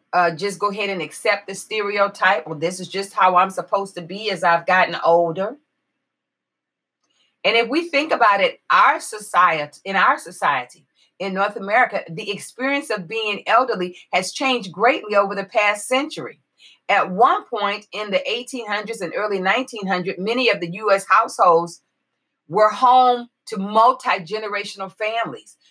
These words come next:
So a family could have the children,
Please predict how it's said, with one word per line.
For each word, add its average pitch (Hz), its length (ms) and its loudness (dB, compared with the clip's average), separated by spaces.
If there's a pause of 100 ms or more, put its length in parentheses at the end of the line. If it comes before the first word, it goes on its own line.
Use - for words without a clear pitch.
So 240 320 4
a 208 120 4
family 240 760 2 (180)
could 233 160 2
have 185 540 2 (500)
the 160 100 -8
children, 254 840 2